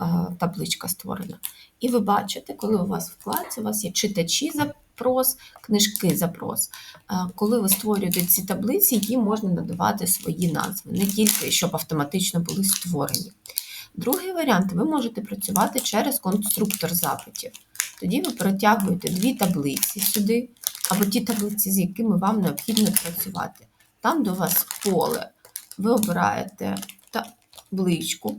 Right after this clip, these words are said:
бачите, зірочками позначені ті, які у вас ідуть, ем, основними таблицями. Наприклад, там, де книжки, е, ви обираєте рік видання.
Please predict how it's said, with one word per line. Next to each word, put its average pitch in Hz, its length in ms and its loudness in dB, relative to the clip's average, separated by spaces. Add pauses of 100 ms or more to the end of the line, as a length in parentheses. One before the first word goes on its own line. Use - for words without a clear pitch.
(160)
бачите, 180 420 2
зірочками 180 600 2
позначені 175 680 2
ті, 165 200 -2
які 170 360 0
у 185 60 0
вас 170 240 -2
ідуть, 180 560 -4
ем, 147 260 -6 (180)
основними 170 600 0
таблицями. 180 680 -2 (380)
Наприклад, 208 480 -4
там, 196 180 2
де 175 100 -2
книжки, 302 720 -4 (640)
е, 208 100 0 (540)
ви 214 120 2
обираєте 208 840 2 (800)
рік 196 440 0 (440)
видання. - 720 -6